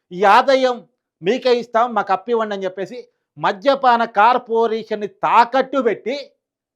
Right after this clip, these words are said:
అప్పు తీసుకున్నారు. రాష్ట్రాన్ని అప్పులు కుప్పగా చేశారు కదా. మద్యపాన కార్పొరేషన్ అని ఒకటి పెట్టి ఆ కార్పొరేషన్ నుంచి కూడా లోన్ తీసుకున్నారు. అంటే రాబోయే కాలం కూడా మద్యపాన నిషేధం చెయ్యము, ఈ మద్యాన్ని నమ్ముతాము,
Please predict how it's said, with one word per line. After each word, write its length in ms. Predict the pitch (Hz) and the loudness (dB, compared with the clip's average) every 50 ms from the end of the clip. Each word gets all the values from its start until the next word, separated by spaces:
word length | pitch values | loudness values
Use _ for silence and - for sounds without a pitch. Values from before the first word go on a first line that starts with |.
| _ _ _ _ _ _ _ _ _ _ - | _ _ _ _ _ _ _ _ _ _ -8
అప్పు 220 | 143 175 - - 233 | -8 -8 -6 -4 -6
తీసుకున్నారు. 500 | 214 220 214 - - 190 185 160 127 - _ _ _ _ _ _ _ _ _ _ _ _ _ _ _ _ _ _ _ - | -6 -6 -10 -12 -10 -8 -8 -8 -8 -10 _ _ _ _ _ _ _ _ _ _ _ _ _ _ _ _ _ _ _ -4
రాష్ట్రాన్ని 360 | 143 165 180 180 214 202 190 | 0 0 0 0 0 0 0
అప్పులు 200 | 180 180 - 185 | -2 -2 -4 -8
కుప్పగా 300 | 185 196 196 - 185 185 | -8 -8 -8 -4 -4 -4
చేశారు 300 | 175 165 160 160 160 135 | -2 -4 -4 -6 -8 -8
కదా. 180 | 123 117 104 98 101 _ _ _ _ _ _ 139 | -10 -10 -14 -16 -20 _ _ _ _ _ _ -10
మద్యపాన 480 | 156 175 165 226 226 220 220 202 196 196 | -10 -6 -4 -4 -2 0 0 0 -2 -2
కార్పొరేషన్ 640 | 190 - 180 180 185 185 190 175 180 170 - 170 | -2 -2 -2 -2 -2 -4 -6 -6 -6 -6 -8 -8
అని 80 | 156 147 | -8 -8
ఒకటి 140 | 143 131 131 | -6 -6 -8
పెట్టి 240 | 143 143 143 233 277 262 - _ _ _ _ _ - | -8 -8 -6 -8 -8 -8 -10 _ _ _ _ _ -2
ఆ 100 | 147 170 202 | 2 2 2
కార్పొరేషన్ 840 | 196 208 202 233 254 254 254 247 240 240 233 233 214 - 226 226 208 | 4 4 4 6 4 4 2 2 0 2 2 0 -2 -4 -6 -8 -8
నుంచి 180 | 208 196 214 214 | -10 -8 -4 -2
కూడా 120 | 247 240 | -2 0
లోన్ 180 | 220 220 220 220 | 0 -2 -4 -4
తీసుకున్నారు. 440 | 220 - - 208 190 180 156 139 131 | -10 -12 -12 -10 -8 -8 -8 -8 -8
అంటే 220 | 151 185 202 254 269 262 262 - _ _ _ - | -10 -6 -2 -2 -4 -4 -4 -14 _ _ _ -8
రాబోయే 520 | 147 170 185 226 262 277 269 269 254 247 240 | -2 2 4 6 6 6 6 6 4 4 2
కాలం 260 | 247 226 208 208 208 | 2 0 -2 0 -2
కూడా 140 | 240 247 220 | -2 -2 -2
మద్యపాన 400 | 202 196 185 214 170 208 208 196 | -2 -4 -4 -4 -2 -2 -2 -2
నిషేధం 340 | 196 180 185 185 175 190 185 | -2 -6 -6 -6 -8 -8 -8
చెయ్యము, 440 | 185 170 156 151 151 147 160 175 170 147 117 _ _ _ _ - | -6 -6 -6 -6 -6 -8 -8 -8 -8 -8 -12 _ _ _ _ -10
ఈ 80 | 175 202 196 | -6 -4 -2
మద్యాన్ని 440 | 196 202 208 175 196 254 247 233 220 | 0 0 0 2 2 2 2 2 0
నమ్ముతాము, 460 | 202 202 - - 151 170 180 196 196 | -4 -4 -2 0 0 0 0 -2 -8